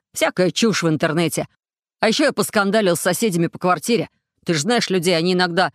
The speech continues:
слетают с катушек, ну, в смысле, совсем слетают. Ничего похожего на прошлый раз, клянусь тебе, просто нужно куда-то приткнуться. Мог бы, снял бы номер в гостинице».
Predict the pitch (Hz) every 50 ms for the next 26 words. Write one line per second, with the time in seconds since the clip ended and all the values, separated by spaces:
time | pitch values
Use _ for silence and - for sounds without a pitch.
0 | _ _ - - 196 151 - 202 170 - - 208 185 - 175 147 - - 185 202
1 | 202 202 185 - - _ _ _ - - 240 233 - - 190 165 - - _ _
2 | - - 240 220 - 269 226 180 - 185 185 - - 165 143 147 - _ _ _
3 | _ _ _ _ _ _ _ 170 - 226 226 - 240 247 - 294 269 190 196 185
4 | 190 185 - - 202 - - 226 247 277 269 220 - - 190 190 202 269 254 -
5 | - 170 156 160 - - 226 - - 226 226 254 233 185 175 - - 220 240 -
6 | - _ 180 196 - - 247 269 240 156 - - - - - _ _ _ _ _
7 | _ _ _ _ _ _ _ _ 202 254 320 320 214 147 156 - - 196 214 220
8 | 196 185 156 180 226 226 214 190 160 180 170 - - - 165 175 170 - - -
9 | 135 -